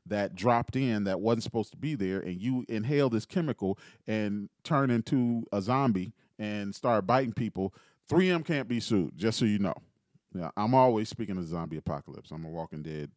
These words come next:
fan. So I'm always spe-, if, if the zombie lo-, apocalypse starts, just know three M might have had something to do with it, right?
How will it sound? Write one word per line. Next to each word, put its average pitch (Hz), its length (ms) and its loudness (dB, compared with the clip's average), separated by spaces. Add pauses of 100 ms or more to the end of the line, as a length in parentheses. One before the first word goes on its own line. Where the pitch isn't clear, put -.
fan. 73 300 -10
So 87 320 -4 (720)
I'm 113 160 2
always 123 240 6
spe-, - 100 -2
if, 98 260 -2
if 107 200 0
the 110 100 -2
zombie 156 320 2
lo-, 196 180 0 (200)
apocalypse 190 720 0 (140)
starts, - 720 2 (200)
just 127 220 0
know 143 240 8
three 156 300 6
M 131 100 6
might 123 160 4
have 110 100 0
had 98 140 -2
something 85 220 -10
to 85 60 -12
do 80 120 -10
with 76 160 -10
it, - 140 -14
right? 85 180 -6